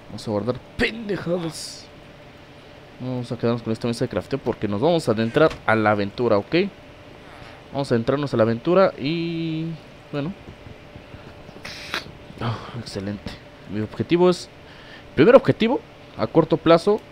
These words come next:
que no tiene nada que ver con esto, pero es un objetivo. Ay, cabrón. Pues es primero que nada, eh, ahora sí que llegar a todas las, a las islas, a todas las islas. Y este,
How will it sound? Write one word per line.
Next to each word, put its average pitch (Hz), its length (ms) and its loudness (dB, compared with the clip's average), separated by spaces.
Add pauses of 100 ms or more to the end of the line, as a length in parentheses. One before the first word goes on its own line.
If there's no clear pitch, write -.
(100)
que 139 80 4
no 139 80 6
tiene 147 160 2
nada 139 140 0
que 139 80 2
ver 135 80 2
con 143 120 -2
esto, 147 160 -4
pero 120 300 6
es 120 100 0
un 139 100 -2
objetivo. 143 540 0 (320)
Ay, 175 100 -2
cabrón. 110 360 -4 (1160)
Pues - 120 -10
es 127 100 -4
primero 131 320 0
que 120 120 0
nada, 151 320 2 (580)
eh, 107 720 0 (1160)
ahora 139 200 4
sí 131 160 -2
que 113 160 -2
llegar 120 240 6
a 123 40 2
todas 131 240 2
las, 104 320 0
a - 60 0
las 104 220 0
islas, 151 400 0
a - 60 -6
todas 156 380 4
las 113 200 0
islas. 156 320 -2 (1400)
Y 107 160 0
este, - 400 -2